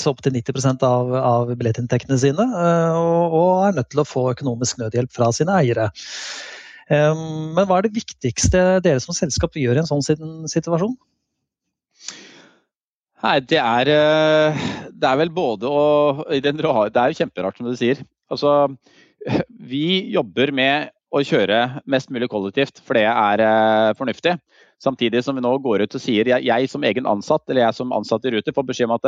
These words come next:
Speaker 2: eh, når jeg skal på, jeg er nå sitter hos Ruter, når jeg skulle hit i dag, så sier de, "Ikke ta kollektivtrafikken." Så det er jo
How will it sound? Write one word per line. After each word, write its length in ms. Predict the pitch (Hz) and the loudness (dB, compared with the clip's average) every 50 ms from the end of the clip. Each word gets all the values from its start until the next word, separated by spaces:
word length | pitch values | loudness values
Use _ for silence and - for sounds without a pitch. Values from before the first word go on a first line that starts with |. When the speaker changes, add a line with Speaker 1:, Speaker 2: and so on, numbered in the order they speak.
| 135 | 0
Speaker 2:
eh, 80 | 120 - _ _ _ - | -2 -4 _ _ _ -2
når 140 | 139 127 | 0 0
jeg 100 | 117 - | 0 2
skal 140 | - 131 123 - | 0 -2 0 2
på, 120 | 147 147 147 147 135 - _ - | 2 2 2 2 0 -4 _ -4
jeg 140 | - 143 139 | -2 0 0
er 80 | 143 | 0
nå 140 | 147 139 135 - | 0 -2 -4 -2
sitter 240 | 135 117 - 139 | -4 -4 -2 -2
hos 140 | 139 127 131 120 | -2 -2 -2 -2
Ruter, 300 | 113 - - 185 196 156 - _ | -2 0 0 0 0 -2 -6 _
når 140 | 156 143 | -2 0
jeg 100 | 131 123 | 0 0
skulle 160 | - 147 135 127 | 0 -2 -2 0
hit 140 | - 143 | 0 2
i 20 | 131 | 2
dag, 220 | 156 196 233 185 - | 2 2 2 0 -4
så 80 | - | -6
sier 160 | 135 139 151 | -6 -4 -4
de, 80 | 156 - - | -4 -6 -4
"Ikke 160 | - 139 123 | -2 -2 0
ta 100 | - 160 | 0 0
kollektivtrafikken." 680 | 175 - 302 - 123 - - 101 101 113 - 196 170 120 - _ _ _ _ - - - - - - _ _ | -2 -2 -4 -4 -4 -4 -4 -6 -4 -2 -2 -2 -4 -4 -8 _ _ _ _ -20 -20 -20 -20 -20 -20 _ _
Så 80 | - | -4
det 80 | 143 147 | 0 0
er 140 | 143 143 151 | 2 2 4
jo 60 | 156 | 4